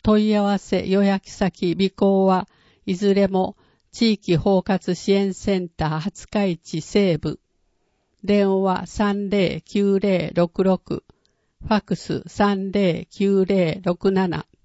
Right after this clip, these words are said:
二十六日火曜、十三時から十六時、大野支所三階、にっこりカフェと合わせて実施。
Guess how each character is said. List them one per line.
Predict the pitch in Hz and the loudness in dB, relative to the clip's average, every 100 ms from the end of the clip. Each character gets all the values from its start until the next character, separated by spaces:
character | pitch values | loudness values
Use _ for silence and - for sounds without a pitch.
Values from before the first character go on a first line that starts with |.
| _ _ _ _ _ _ _ _ _ _ - | _ _ _ _ _ _ _ _ _ _ -4
二 | 208 | -4
十 | 214 254 226 | -2 0 2
六 | 196 - | 0 0
日 | 208 202 - 202 | -2 -2 -4 -4
火 | - | 0
曜、 | 190 214 185 - - _ _ _ _ _ | 2 2 0 -4 -12 _ _ _ _ _
十 | 196 226 | 0 0
三 | 226 240 226 | 0 0 -2
時 | 190 180 | -2 -6
か | - 160 | -2 -2
ら | 165 | -2
十 | 165 214 214 | -2 0 2
六 | 208 - 190 | 0 0 -2
時、 | 147 - _ _ _ _ _ _ _ | -2 -10 _ _ _ _ _ _ _
大 | 214 220 | 0 0
野 | 220 214 | 2 0
支 | 214 214 | 0 -4
所 | - 175 - _ _ | -2 -4 -6 _ _
三 | - 208 202 202 | 0 0 0 -2
階、 | 196 190 180 - _ _ _ _ _ _ _ _ _ _ | -2 -2 -4 -12 _ _ _ _ _ _ _ _ _ _
に | 214 | -2
っ | 202 _ | -2 _
こ | - | 0
り | 233 214 | 2 2
カ | - 220 | 2 2
フ | 190 | 0
ェ | |
と | - 165 - | -2 -4 0
合 | 190 | 0
わ | 214 | 0
せ | - 185 | 0 -2
て | - 165 | 0 -4
実 | 170 165 | -2 -6
施。 | - - 165 | -8 -6 -6